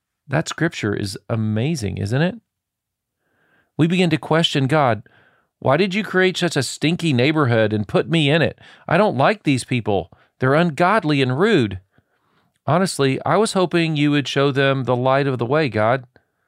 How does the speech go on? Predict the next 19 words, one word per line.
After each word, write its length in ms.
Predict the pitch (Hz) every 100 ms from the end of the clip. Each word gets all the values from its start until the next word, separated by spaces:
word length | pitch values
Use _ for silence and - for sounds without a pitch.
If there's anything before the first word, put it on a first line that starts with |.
| _ _ _ _ _
But 140 | - -
suddenly 360 | - 165 190
the 140 | 190 180
psalmist 560 | - 123 123 123 120
is 440 | - 127 120 113 - _ _ _ _ _ _
praying 440 | - 143 143 143 139
for 160 | 127
his 240 | 123 110 117
neighbors 640 | 120 139 123 127 117 - _ _ -
and 300 | 123 123 113
God 500 | 127 151 117 123 -
and 520 | - 117 117 117 117 110 _
God's 320 | 139 139 143 -
flawless 640 | - 127 143 151 147 -
word 640 | 113 120 160 131 - - - _ _ _ _ _ -
and 120 | 127
God's 380 | 135 135 127 113
love. 560 | 127 180 - - - _ _ _ _ _ _ _
His 200 | 147 131